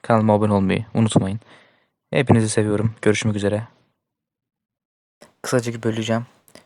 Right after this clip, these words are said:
Şunları söylemeyi unutmuşum. Onları da ekleyeyim. Sonra ambar videosuna geçelim. Oyuna girmeden önce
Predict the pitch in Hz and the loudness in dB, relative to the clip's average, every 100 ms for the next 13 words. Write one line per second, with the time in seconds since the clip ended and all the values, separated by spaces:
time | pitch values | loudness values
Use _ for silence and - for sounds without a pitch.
0 | _ - 123 113 110 113 113 113 113 110 | _ -8 -4 -4 -2 0 0 -2 -4 -6
1 | 117 - 117 110 107 107 104 107 - - | -8 -8 -6 -4 -4 -4 -4 -4 -8 -8
2 | 110 123 - 107 110 107 110 104 101 95 | -6 -6 -6 -2 -2 0 -2 -2 -6 -8
3 | - 104 107 - 107 110 - _ _ _ | -10 -6 -6 -6 -8 -8 -12 _ _ _
4 | - - 113 123 131 120 120 131 120 113 | -20 -4 -2 0 -2 -2 -2 0 -2 -2
5 | 110 104 104 117 | -2 -4 -4 -6